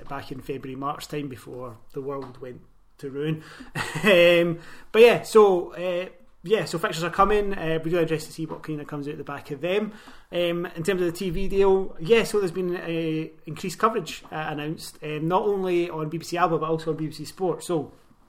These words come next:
uh, we are now going to have twelve games broadcast live on B B C Alba, um, which is great, uh, expanded coverage in that regard. And B B C Sport Online, after initially picking up one every three, four weeks, I believe it was, uh, previously, they are now going to pick up a game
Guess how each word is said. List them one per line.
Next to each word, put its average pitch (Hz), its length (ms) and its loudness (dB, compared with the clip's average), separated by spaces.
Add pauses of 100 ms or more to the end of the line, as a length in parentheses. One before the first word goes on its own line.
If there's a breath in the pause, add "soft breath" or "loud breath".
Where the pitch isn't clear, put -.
(340)
uh, 151 360 -4
we 151 260 -2
are 147 160 -2
now 160 220 2
going 156 280 -6
to 147 60 -6
have 147 220 -6
twelve 190 280 2
games 175 220 -2
broadcast 156 480 -2
live 147 280 -4
on 143 200 -10
B 143 140 -8
B 135 40 -8
C 135 120 -12
Alba, 170 400 -2 (460 loud breath)
um, 139 360 -8
which - 160 -14
is - 60 -16
great, 180 320 -4 (120)
uh, 143 40 -12
expanded 143 540 -12
coverage 131 220 -10
in 139 60 -10
that 160 140 -4
regard. 170 340 4 (380 loud breath)
And 170 220 -2
B 185 60 -2
B 165 60 -4
C 170 100 -6
Sport 185 260 -6
Online, 180 280 0
after 170 200 -2
initially 165 300 -6
picking 170 300 -6
up 165 180 -8
one 170 220 -2
every 165 200 -4
three, 190 600 -12
four 214 360 -2
weeks, - 360 -6
I 170 100 -12
believe 180 180 -2
it 196 80 -8
was, 180 320 -4
uh, 160 260 -6 (100)
previously, 180 520 -4 (440 loud breath)
they 175 160 2
are 165 100 2
now 170 160 2
going 165 120 0
to 160 60 -4
pick 160 200 -6
up 160 120 -6
a 156 80 -8
game 156 320 -6